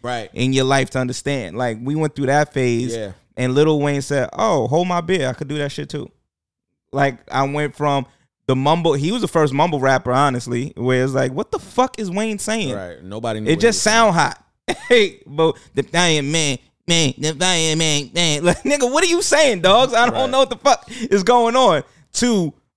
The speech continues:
Speaker 2: fucking How to Love and all them other shits on Carter Three was like, "Oh, nah, this nigga's actually spitting about something."
Speaker 1: Right.
Speaker 2: Like, this a, this nigga real. He for real. And then he <laughs> goes, "Yeah, and I got you Drake too. What's up?" And Wayne.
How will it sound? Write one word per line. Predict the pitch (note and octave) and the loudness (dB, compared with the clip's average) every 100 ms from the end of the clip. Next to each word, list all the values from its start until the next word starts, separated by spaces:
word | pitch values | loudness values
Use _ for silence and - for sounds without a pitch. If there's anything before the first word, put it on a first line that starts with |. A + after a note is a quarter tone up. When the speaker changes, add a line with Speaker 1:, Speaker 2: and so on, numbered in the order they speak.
| _ | _
Speaker 2:
fucking | - F3+ F3+ E3 E3+ D#3+ D3+ C3+ | 0 0 0 -2 0 0 0 -2
How | D3 F3+ | 0 0
to | E3+ | 2
Love | E3 E3+ F3 E3+ E3 C#3 | 2 2 4 4 2 0
and | C#3 C3 | -4 -4
all | F2+ D#3 F3 F3+ | -4 0 0 -2
them | E3+ | -6
other | D#3 E3+ E3+ | -6 -4 -4
shits | - D#3+ D3 | -6 -8 -8
on | D3 | -10
Carter | C#3 C#3 C3 C3 | -8 -6 -6 -8
Three | C#3 C3+ | -10 -8
was | B2+ C3+ C3 | -6 -6 -6
like, | E2+ | -10
"Oh, | - B2+ C#3+ B1 - _ _ - | -6 -6 -6 -10 -18 _ _ -10
nah, | A2 | -6
this | A2+ C#3+ | -6 -6
nigga's | D3 C#3 B2+ | -6 -4 -4
actually | B2+ A#2+ | -4 -8
spitting | - D#3+ C3+ | -6 -4 -4
about | A2+ D#2+ | -6 -8
something." | G2 - | -10 -8
Speaker 1:
Right. | C3 A2 - _ _ _ _ - | -8 -8 -12 _ _ _ _ -12
Speaker 2:
Like, | G2+ - _ _ _ _ _ _ | -10 -12 _ _ _ _ _ _
this | C3 D3 | -8 -4
a, | C3 G2+ - | -6 -6 -6
this | D3 | -4
nigga | E3 C#3 C3 | -2 -2 0
real. | E3+ C3 | -2 -2
He | C#3 | -6
for | C#3 C3 | -8 -4
real. | D3 G#2 - _ - | -2 -4 -6 _ -8
And | B2 | -2
then | C#3 F3+ | 0 2
he | F#3 F3+ - | 0 -2 -4
<laughs> | - | 0
goes, | F3+ D#3 - | 0 0 -8
"Yeah, | - D3+ | -6 -4
and | C3+ | -2
I | C3+ | -2
got | C#3 - | -2 -6
you | C3 | -8
Drake | B2+ A#2+ - | -6 -6 -8
too. | F#2 | -14
What's | - C3 | -12 -14
up?" | - - _ _ _ _ _ - | -14 -16 _ _ _ _ _ -4
And | C#3 C#3+ | 0 2
Wayne. | A#2 C2+ | 0 -4